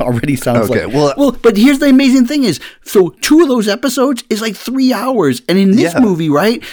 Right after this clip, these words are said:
Speaker 1: three hours is just getting you into the movie. That's, that's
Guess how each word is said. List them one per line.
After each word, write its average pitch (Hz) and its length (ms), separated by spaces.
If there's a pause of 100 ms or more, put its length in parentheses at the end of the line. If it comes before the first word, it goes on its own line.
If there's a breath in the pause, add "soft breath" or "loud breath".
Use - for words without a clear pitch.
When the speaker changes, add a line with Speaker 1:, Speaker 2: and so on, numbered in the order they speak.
(160 loud breath)
Speaker 1:
three 311 240
hours 233 380
is 160 120
just 226 400 (100)
getting 208 300
you 190 160
into 185 220
the 170 80
movie. 170 360
That's, 190 460 (140)
that's - 560